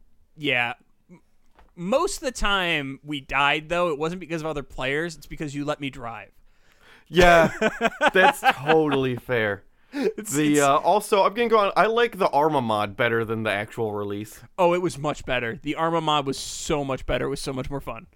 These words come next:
Speaker 2: Yeah.
Speaker 1: Um, the
Speaker 2: I
Speaker 1: actual
Speaker 2: also
Speaker 1: release is garbage.
Speaker 2: miss being, sweating my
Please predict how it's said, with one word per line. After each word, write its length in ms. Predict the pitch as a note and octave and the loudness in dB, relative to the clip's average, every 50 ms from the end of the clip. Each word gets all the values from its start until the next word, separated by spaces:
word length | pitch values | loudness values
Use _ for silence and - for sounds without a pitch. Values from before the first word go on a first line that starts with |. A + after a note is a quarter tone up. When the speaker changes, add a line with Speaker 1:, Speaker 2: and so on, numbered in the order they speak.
| _ _ _ _ _ | _ _ _ _ _
Speaker 2:
Yeah. 420 | - B2 C3+ B2+ B2+ A#2+ A2+ G#2+ G2+ _ _ - | -4 0 0 2 2 0 0 -4 -8 _ _ -4
Speaker 1:
Um, 460 | C#3 C#3+ C3+ C3 B2+ B2 B2 B2+ - - | -2 -2 -2 -2 -4 -4 -6 -8 -10 -4
the 120 | D3 D#3 | 0 4
Speaker 2:
I 100 | D3+ D#3+ | 6 6
Speaker 1:
actual 240 | E3+ F3 - A#3 A3+ | 6 4 4 2 4
Speaker 2:
also 100 | A3+ E3 | 4 4
Speaker 1:
release 340 | D#3 D3 D3 D3 C#3 - - | 2 0 -2 -4 -6 -8 -10
is 100 | C#3 - | -14 -14
garbage. 380 | - - C3+ C3+ C3+ A#2 - - | -10 -8 -8 -8 -8 -10 -10 -6
Speaker 2:
miss 480 | E3+ E3 E3 F#3+ G#3+ G#3+ G#3+ - - - - C3 - | -2 2 4 4 4 4 2 -4 -12 -12 -16 -10 -2
being, 460 | D#3 E3+ F#3+ G3 G3+ G#3 G3+ E3+ - _ _ - | 0 0 0 0 0 -2 -2 -4 -6 _ _ -18
sweating 440 | - - - - D#3 E3+ E3+ F3+ F#3+ | -14 -12 -10 -2 0 0 0 2 2
my 260 | F#3 F3 E3 D#3+ D3+ | 2 2 0 0 -4